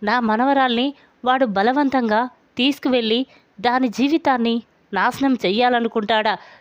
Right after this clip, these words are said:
మీకు పరైన బుద్ధే చెప్తుంది" అని చెప్పి శారదాంబ అనుకుంటుంది. ఇక వెంటనే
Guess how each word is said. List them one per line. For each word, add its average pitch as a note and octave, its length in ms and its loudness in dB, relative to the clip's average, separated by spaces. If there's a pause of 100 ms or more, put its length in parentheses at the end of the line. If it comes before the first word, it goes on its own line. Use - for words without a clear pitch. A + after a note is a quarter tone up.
(140)
మీకు A#3 240 -2
పరైన A3 420 0
బుద్ధే G#3+ 320 0
చెప్తుంది" A3+ 600 -2 (320)
అని D4+ 260 0
చెప్పి A#3 400 0 (100)
శారదాంబ A#3 640 0
అనుకుంటుంది. A3+ 600 0 (320)
ఇక C4+ 140 -4
వెంటనే A3 680 -2